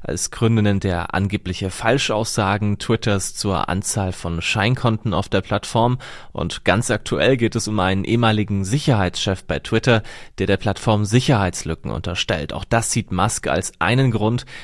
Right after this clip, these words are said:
die vierundvierzig Milliarden Dollar nicht zu bezahlen. Das will Twitter natürlich nicht akzeptieren. Mitte Oktober soll ein Gericht über den ganzen Deal entscheiden. Und sieht das dann die Übernahme für rechtens,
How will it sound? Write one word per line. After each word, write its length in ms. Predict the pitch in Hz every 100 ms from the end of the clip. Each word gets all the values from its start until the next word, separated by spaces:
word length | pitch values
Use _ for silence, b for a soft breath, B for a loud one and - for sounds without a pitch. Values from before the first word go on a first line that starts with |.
| -
die 100 | 104
vierundvierzig 640 | - 110 107 110 98 101 107
Milliarden 560 | 95 98 95 101 101
Dollar 340 | 92 98 98 95 -
nicht 380 | 98 107 - -
zu 120 | 87
bezahlen. 580 | 78 - 95 76 60 - -
Das 180 | 52 -
will 100 | -
Twitter 460 | - 120 139 123 117
natürlich 420 | - 107 - - -
nicht 540 | 107 110 110 - -
akzeptieren. 680 | 117 - 139 131 - 151 160 B B B -
Mitte 300 | 85 - 98
Oktober 480 | - 127 123 110 98
soll 180 | 98
ein 220 | - 90 98
Gericht 500 | 101 101 147 - -
über 240 | - 82
den 160 | 78 73
ganzen 340 | 78 - 80
Deal 220 | 92 92
entscheiden. 600 | 76 92 - 92 104 123 B B B
Und 160 | - 98
sieht 220 | 98 -
das 220 | 104 127
dann 220 | - 117 104
die 100 | 101
Übernahme 540 | 104 104 98 95 92
für 240 | - 95
rechtens, 540 | 104 147 - 123 -